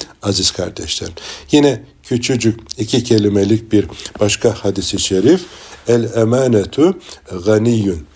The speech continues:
Efendim, buyurmuş ki sallallahu aleyhi ve sellem Efendimiz, "Güvenilmek zenginliktir." Dünyanın en güzel sermayelerinden birisi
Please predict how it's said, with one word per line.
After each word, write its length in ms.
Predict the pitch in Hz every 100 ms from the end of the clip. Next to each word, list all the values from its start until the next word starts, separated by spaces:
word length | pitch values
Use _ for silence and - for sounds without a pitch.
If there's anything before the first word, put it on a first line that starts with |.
| - - - -
Efendim, 580 | 101 92 98 95 92 92
buyurmuş 400 | 110 113 135 -
ki 100 | -
sallallahu 600 | 143 123 107 101 95 95
aleyhi 180 | 95 95
ve 80 | 92
sellem 340 | - 98 95
Efendimiz, 680 | 92 85 87 85 110 185 - - - _
"Güvenilmek 920 | - 113 107 95 98 90 92 165 190 - _ -
zenginliktir." 1000 | 82 101 95 92 90 87 80 - 73 - - - -
Dünyanın 520 | 120 120 117 107 101 101 -
en 280 | 135 131
güzel 360 | 110 104 104 95
sermayelerinden 1200 | 85 - 107 101 98 90 92 - 95 87 82 85 87
birisi 560 | 104 101 87 - 151 196